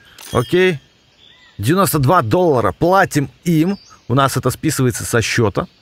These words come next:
Чтобы мы могли вывести у них мусор, который потом продадим. По-моему, это слишком круто для тех, кто хочет избавиться от мусора.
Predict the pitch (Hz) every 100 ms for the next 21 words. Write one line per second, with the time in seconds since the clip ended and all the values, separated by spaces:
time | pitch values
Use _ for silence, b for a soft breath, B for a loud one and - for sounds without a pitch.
0 | _ - 160 170 202 196 160 165 196 147
1 | 185 165 - 135 139 131 151 - 123 135
2 | 185 190 117 - 85 110 107 - 131 -
3 | 135 135 135 110 87 b b b 120 147
4 | 156 143 156 - 165 170 - 123 127 131
5 | 113 107 98 139 - - 104 110 - 107
6 | 92 101 101 - 101 - 113 110 87 76